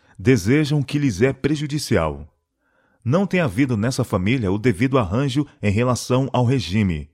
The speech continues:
Tem havido irregularidade. Devia ter havido tempo certo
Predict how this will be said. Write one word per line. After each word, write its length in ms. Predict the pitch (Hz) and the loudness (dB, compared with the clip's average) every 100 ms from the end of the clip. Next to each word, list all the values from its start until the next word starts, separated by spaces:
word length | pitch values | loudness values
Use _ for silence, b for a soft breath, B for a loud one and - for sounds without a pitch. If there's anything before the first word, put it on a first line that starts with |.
| _ _ _ | _ _ _
Tem 120 | 120 | 0
havido 440 | 110 80 120 120 120 | 0 0 -2 0 0
irregularidade. 1160 | 117 104 117 110 120 123 95 92 87 - 80 - _ b b b | 2 2 2 2 0 0 2 2 2 -2 -8 -10 _ b b b
Devia 320 | 110 104 156 | 0 2 2
ter 180 | 151 147 | 2 0
havido 320 | 131 113 139 | 0 0 -2
tempo 320 | 120 156 156 165 | -2 -4 -4 -6
certo 540 | - 127 151 151 | 0 0 0 -2